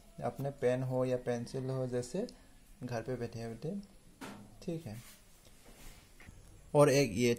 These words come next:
three D, three dimension, जैसे देखो इसी तरीके से आपको जो भी देखा है मैंने अभी recent, तो वही देख देख के आप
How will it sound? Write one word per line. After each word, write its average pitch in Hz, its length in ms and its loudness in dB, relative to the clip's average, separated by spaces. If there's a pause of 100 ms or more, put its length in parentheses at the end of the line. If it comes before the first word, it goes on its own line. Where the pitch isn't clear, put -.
three 135 220 6
D, 95 220 0 (280)
three 143 100 4
dimension, 104 480 2 (160)
जैसे 160 260 8
देखो 190 320 10
इसी 180 340 4
तरीके 143 300 8
से 127 140 0
आपको 147 600 4 (500)
जो 151 220 12
भी 202 100 12
देखा 139 280 8
है 123 80 8
मैंने 123 240 6
अभी 127 220 6 (260)
recent, 135 520 4 (360)
तो 180 280 10 (580)
वही 185 260 10
देख 180 260 10
देख 160 160 4
के 165 80 6
आप 139 180 6